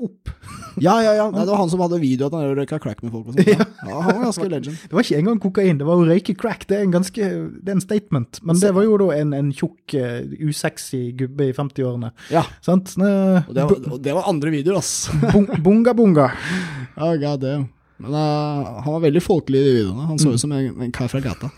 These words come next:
Speaker 2: Det skal han ha. Eh, men ja, hva, hva skjer med ungdommen i Canada da? De tror jo at crack er lovlig, stakkar.
Speaker 1: Ja.
Speaker 2: Eh, for sånn er det jo, denne stakkars, eh, rådløse ungdommen. De, eh, de, eh, de tror så mye rart, og vi voksne må ta ansvar for alt de tror.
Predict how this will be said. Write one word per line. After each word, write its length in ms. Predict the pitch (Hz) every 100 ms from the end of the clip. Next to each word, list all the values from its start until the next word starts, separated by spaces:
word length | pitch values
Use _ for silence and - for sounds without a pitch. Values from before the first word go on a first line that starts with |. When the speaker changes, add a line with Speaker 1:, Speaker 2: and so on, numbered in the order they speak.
| -
Speaker 2:
Det 160 | 127
skal 180 | 147 151
han 160 | 143 127
ha. 140 | 123 - - - - - -
Eh, 380 | 147 160 160 165
men 80 | 180
ja, 140 | 240 - _ _
hva, 160 | 147 196
hva 120 | 185
skjer 200 | 208 208
med 120 | 208
ungdommen 300 | 214 196 196
i 60 | 214
Canada 380 | 208 202 208 226
da? 180 | 240 247
De 120 | 233
tror 160 | 233 226
jo 140 | 233 233
at 100 | 226
crack 220 | - 220
er 80 | 240
lovlig, 240 | 233 214 226
stakkar. 360 | 233 247 254 208
Speaker 1:
Ja. 140 | 170
Speaker 2:
Eh, 480 | 185 214 208 202 202
for 160 | 196 202
sånn 200 | 214 185
er 200 | 151 147
det 80 |
jo, 220 | 165 175 175
denne 320 | 170 156 151 151
stakkars, 460 | 160 139 139 135 -
eh, 180 | 143 139
rådløse 560 | 139 117 117 120 - 123 127 127
ungdommen. 440 | 127 113 123 131
De, 140 | 120 127 123
eh, 260 | 123 123 120 - - -
de, 240 | 127 127 120
eh, 360 | 107 113 104 - - 131
de 80 |
tror 200 | 131 143
så 80 | 139
mye 120 | 160
rart, 300 | 165 208 - -
og 240 | 156 143 139
vi 100 | 139
voksne 320 | 139 - 127
må 120 | 127 123
ta 120 | 127
ansvar 240 | 123 120
for 120 | 120 131
alt 80 | 120
de 80 | 127
tror. 200 | 185